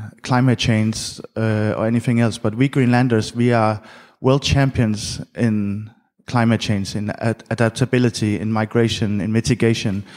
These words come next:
We have survived in the Arctic for four thousand years. We have survived all kinds of changes. We have survived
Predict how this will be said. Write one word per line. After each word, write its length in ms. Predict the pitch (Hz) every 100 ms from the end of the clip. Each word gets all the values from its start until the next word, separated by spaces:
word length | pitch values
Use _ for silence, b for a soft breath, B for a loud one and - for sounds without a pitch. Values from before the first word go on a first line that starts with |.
| B B
We 100 | 107
have 140 | 117 107
survived 420 | 127 107 120 127
in 80 | 117
the 120 | 113
Arctic 300 | 113 - 117
for 160 | - 104
four 240 | 120 117
thousand 420 | - 110 110 113
years. 380 | 104 110 95 - B B B -
We 120 | 110
have 140 | 107
survived 600 | - 117 104 110 117 - -
all 200 | - 123
kinds 280 | 127 113
of 100 | 113
changes. 520 | - 123 117 110 101 -
We 80 |
have 160 | 110 104
survived 460 | - 104 107 110